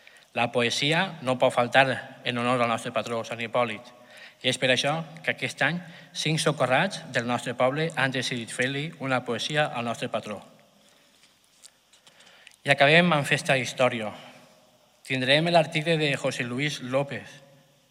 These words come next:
titulat Carta del Mirall, de Roger de Llúria,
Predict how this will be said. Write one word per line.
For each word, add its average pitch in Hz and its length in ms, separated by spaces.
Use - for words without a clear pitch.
titulat 131 480
Carta 147 300
del 160 160
Mirall, 131 420
de 127 80
Roger 120 300
de 135 100
Llúria, 113 320